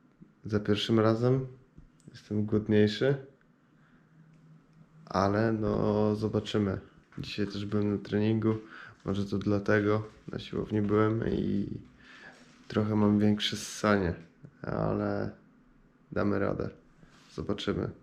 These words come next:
Na razie nastrój jest taki sześć na dziesięć. Jestem w miarę głodny w sumie,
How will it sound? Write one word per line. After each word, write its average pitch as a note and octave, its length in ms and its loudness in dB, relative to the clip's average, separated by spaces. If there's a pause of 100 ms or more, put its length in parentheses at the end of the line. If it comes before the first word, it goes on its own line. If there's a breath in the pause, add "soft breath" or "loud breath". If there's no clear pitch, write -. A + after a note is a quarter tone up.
Na - 120 -2
razie G#2 320 2
nastrój G2+ 460 -2
jest G2+ 260 -4
taki G2+ 460 -6 (2250 loud breath)
sześć C3 480 6
na A#2+ 220 10
dziesięć. D#3+ 540 4 (640 loud breath)
Jestem A#2 400 2
w A2 80 -2
miarę A2 260 4
głodny B2 440 6
w C3+ 60 0
sumie, D3 360 4